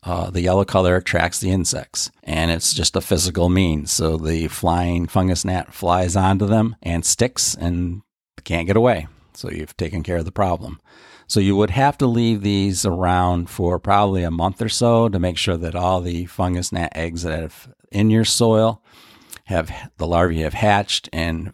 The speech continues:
gone into the flying stage so that they can get caught into these sticky traps. I'll put a couple links to some sticky traps in the show notes. The show notes can be found at home microgreens dot com forward slash zero two three.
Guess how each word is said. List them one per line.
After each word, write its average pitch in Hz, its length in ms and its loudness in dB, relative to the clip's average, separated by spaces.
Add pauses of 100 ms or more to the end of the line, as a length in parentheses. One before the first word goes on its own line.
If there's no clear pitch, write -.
(140)
gone 82 240 2
into 82 200 -2
the 78 80 -4
flying 98 440 2
stage 85 440 -2
so - 120 0
that 78 120 -8
they 80 80 -4
can 78 140 -4
get - 260 -12
caught 85 340 0
into 82 300 -8
these 80 220 -8
sticky - 300 -6
traps. - 480 -6
I'll 123 100 2
put 123 160 4
a 113 40 -4
couple 113 360 2
links 110 360 0
to 101 420 0
some 98 360 0
sticky 110 380 -2
traps - 640 -2
in 98 160 -6
the 98 60 -4
show 123 180 4
notes. 180 380 0
The 104 120 -6
show 113 220 2
notes 120 240 0
can 110 160 -2
be 107 100 -2
found 110 480 2
at 90 140 -2
home 117 260 0
microgreens 113 500 -2
dot 104 240 -6
com 131 400 -4
forward 110 380 -2
slash 98 480 0
zero 104 400 2
two 85 320 -4
three. 165 500 0